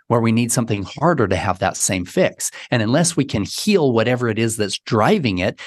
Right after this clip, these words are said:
then yes, it is going to continue to get harder. And pretty soon harder for some people is looking at, at, you know, grotesque, like, like, uh, r-, uh, rape videos or whatever else. For some of them, harder is a little bit younger, a little bit younger. Pretty soon they're fantasizing about things they wouldn't have even thought was attractive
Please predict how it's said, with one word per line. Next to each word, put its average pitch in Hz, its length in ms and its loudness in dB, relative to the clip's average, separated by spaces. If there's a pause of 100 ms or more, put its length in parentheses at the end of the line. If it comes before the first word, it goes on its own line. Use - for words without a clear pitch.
(140)
then 131 220 2
yes, 185 340 0
it 117 140 0
is 190 180 -2
going 143 200 0
to 120 40 0
continue 95 520 -4
to 101 80 -2
get 107 180 2
harder. 110 320 0 (220)
And 117 100 -4
pretty 139 180 0
soon 139 260 2
harder 127 340 0
for 113 160 -6
some 143 260 -2
people 123 360 0
is 101 140 0 (280)
looking 117 340 2
at, 95 160 0 (220)
at, 98 180 2 (180)
you 101 120 -2
know, 87 160 -2
grotesque, 113 640 0
like, 101 280 0 (240)
like, 95 300 0
uh, 87 320 2
r-, 107 220 -8 (100)
uh, 98 80 0
rape 107 300 2
videos 117 720 4
or 101 60 0
whatever 107 280 2
else. 104 140 2
For 117 120 -2
some - 220 2
of 131 80 4
them, 131 140 2
harder 123 380 2
is 113 100 0
a 104 60 -2
little 98 160 -2
bit 87 140 0
younger, 101 400 2
a - 300 -8
little 92 140 2
bit 87 160 0
younger. 98 320 0
Pretty 113 240 0
soon 113 220 0
they're 95 100 2
fantasizing 101 800 0
about 92 260 0
things 98 160 -2
they 92 100 2
wouldn't 87 220 0
have 82 80 -4
even 85 160 -2
thought - 240 -4
was 90 120 -6
attractive 104 640 0